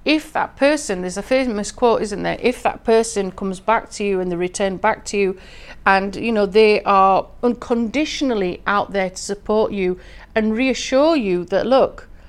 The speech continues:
no matter what you're going through, no matter what you've said, no matter how much you've tried to push me away, I still love you and I still care about you and I'm here to support you through whatever it is you're going through. They may not,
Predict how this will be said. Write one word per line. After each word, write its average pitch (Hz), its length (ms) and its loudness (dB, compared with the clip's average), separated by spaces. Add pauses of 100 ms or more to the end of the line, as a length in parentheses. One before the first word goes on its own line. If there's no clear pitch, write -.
(280)
no 208 140 -2
matter 254 260 2
what 247 220 2
you're 196 100 -8
going 247 280 2
through, 196 240 -2
no 180 120 -2
matter 214 240 0
what 220 200 2
you've 185 160 -6
said, 214 340 -2
no 185 80 -6
matter 196 200 -4
how 226 180 -2
much 269 260 0
you've 233 120 -6
tried 208 260 -2
to - 80 -18
push - 280 -10
me 185 120 -6
away, 190 380 -4
I 339 80 -4
still - 280 -8
love 170 240 -4
you 214 260 -4 (440)
and 220 100 0
I 320 100 4
still 208 240 -2
care 175 300 -2
about 170 260 -4
you 233 200 -2
and 247 160 2
I'm 277 140 4
here 202 260 0
to 196 40 -10
support - 480 -2
you 185 120 -6
through 196 200 0
whatever 190 360 0
it 143 80 -2
is 180 120 -6
you're 175 60 -8
going 180 220 -4
through. 208 280 -4 (520)
They 302 80 2
may 339 260 4
not, 330 260 0